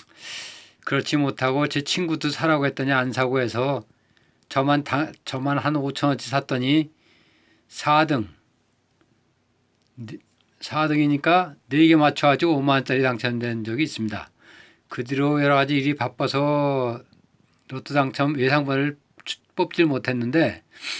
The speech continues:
이번에 제가 다시 또 시간이 지나고 해서 여러 가지 사연도 있고 해서 다시 한번 로또 당첨 보물을 유튜브에 발표하게 됐습니다.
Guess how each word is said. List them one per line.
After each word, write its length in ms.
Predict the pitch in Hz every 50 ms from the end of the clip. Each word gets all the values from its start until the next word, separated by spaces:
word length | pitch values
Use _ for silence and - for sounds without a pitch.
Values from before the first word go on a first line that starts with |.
| - - - - - _ _ _ _ _
이번에 580 | 127 139 147 170 175 175 180 185 185 185 175
제가 600 | 160 170 160 175 170 170 170 165 160 160 156 -
다시 380 | - 123 131 123 - 147 143 -
또 600 | - 151 143 139 139 139 135 131 131 127 123 117 - - _ _ - - - - _ _ _ _ _ _
시간이 460 | - - - - 156 147 143 147 143
지나고 600 | - 135 131 139 135 135 127 123 127 131 131 127
해서 260 | 120 113 123 135 135 123
여러 140 | 117 123
가지 240 | 123 131 127 123 127
사연도 400 | - - 135 131 127 120 117 127
있고 160 | 120 - -
해서 320 | 120 113 123 147 165 170 165 _ _ _ _ _ _ _ _ _ _ _
다시 240 | - 123 127 113 135
한번 400 | 147 151 147 165 170 165 160 151
로또 280 | 143 139 139 - 156
당첨 320 | 147 147 143 - 147 143 139
보물을 440 | 139 135 135 135 135 156 156 143 127
유튜브에 580 | 127 120 - - 139 131 139 139 139 139 135
발표하게 580 | 135 - 123 117 - - 131 127 120 123 120 113
됐습니다. 580 | 113 107 - - - 98 98 95 90 78 -